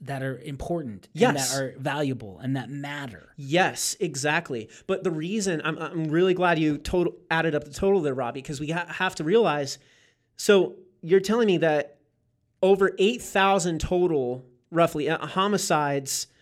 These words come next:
Speaker 2: well, seven thousand, s-, about seventy-four hundred homicides happen, uh, for African Americans in the U S per year.
Speaker 1: Mm-hmm.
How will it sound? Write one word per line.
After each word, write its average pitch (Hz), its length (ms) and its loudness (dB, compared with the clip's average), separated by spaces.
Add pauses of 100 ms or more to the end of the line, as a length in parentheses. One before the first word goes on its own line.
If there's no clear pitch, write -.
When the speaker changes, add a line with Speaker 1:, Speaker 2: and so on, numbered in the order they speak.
(100)
Speaker 2:
well, 214 140 8
seven 240 400 6
thousand, 185 320 4
s-, - 200 -6 (140)
about 214 300 4
seventy-four 214 540 2
hundred 160 560 0 (240)
homicides 160 760 0
happen, 156 400 -2
uh, 156 120 -4
for 160 220 -4
African 151 360 -2
Americans 143 480 -6
in 151 140 -8
the 143 80 -6
U 139 140 0
S 135 120 -4
per - 160 -4
year. 135 540 -2
Speaker 1:
Mm-hmm. 127 180 -12